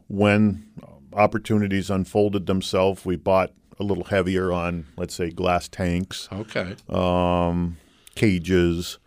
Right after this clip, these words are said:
Speaker 1: those type of things, so that, you know, you have an animal that goes home, or you wanna take an animal home, or you need, uh, something for the animal you got at home.
Speaker 2: Right.
Speaker 1: And certainly need something to live in. So,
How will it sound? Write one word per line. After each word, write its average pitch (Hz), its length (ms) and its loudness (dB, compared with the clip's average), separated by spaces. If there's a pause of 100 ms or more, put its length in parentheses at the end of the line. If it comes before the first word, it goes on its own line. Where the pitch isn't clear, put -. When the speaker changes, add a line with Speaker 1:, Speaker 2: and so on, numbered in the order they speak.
(500)
Speaker 1:
those 92 300 0
type 92 200 0
of 90 100 -6
things, 85 360 -2
so 98 160 -2
that, 85 200 -2 (120)
you 92 140 -4
know, 82 220 -6 (240)
you 92 120 -6
have 98 200 4
an 95 80 2
animal 95 280 2
that 87 60 -2
goes 87 220 0
home, 95 480 2 (480)
or 135 100 2
you 165 100 6
wanna 190 240 6
take 185 220 0
an 123 80 0
animal 98 240 2
home, 90 320 -2 (240)
or 120 260 4
you 135 140 4
need, 175 240 2
uh, 120 300 8
something 147 300 2
for 127 140 -6
the 113 140 2
animal 135 260 0
you 107 60 -4
got 156 200 4
at 107 80 6
home. 90 320 0 (140)
Speaker 2:
Right. 90 360 -8
Speaker 1:
And 92 120 -8
certainly 151 300 2
need 120 180 2
something 110 300 0
to 90 60 0
live 104 240 6
in. 87 240 -2
So, 92 400 2